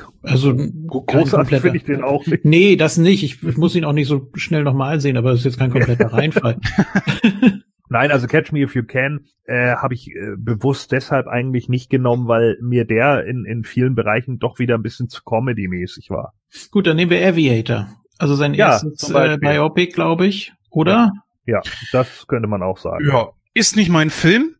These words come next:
Speaker 3: aber trotzdem, ich hab ihn gesehen und schauspielerisch ist das
Speaker 2: Ja.
Speaker 3: einfach, weil, nur weil das nicht mein Film ist, es heißt das nicht, dass der Film scheiße ist, aber,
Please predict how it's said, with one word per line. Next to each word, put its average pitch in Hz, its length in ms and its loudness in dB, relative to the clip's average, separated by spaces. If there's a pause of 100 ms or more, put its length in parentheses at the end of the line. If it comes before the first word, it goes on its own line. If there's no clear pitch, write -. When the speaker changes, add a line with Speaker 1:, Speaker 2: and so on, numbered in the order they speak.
(140)
Speaker 3:
aber 165 220 0
trotzdem, 202 340 -2
ich 175 140 -2
hab 160 60 0
ihn 170 120 2
gesehen 151 320 0
und 165 160 -4
schauspielerisch 165 880 0
ist - 320 -4
das 147 220 0
Speaker 2:
Ja. 139 80 0
Speaker 3:
einfach, 147 340 0
weil, 160 220 0
nur 180 260 6
weil 226 100 4
das 202 200 0
nicht 190 80 2
mein 165 160 2
Film 208 320 0
ist, 147 180 -6
es 151 140 -6
heißt 165 180 0
das 165 120 -8
nicht, 170 180 -4
dass 151 80 -8
der 147 80 -4
Film 139 180 -4
scheiße 147 460 -2
ist, 135 200 -8
aber, 131 280 0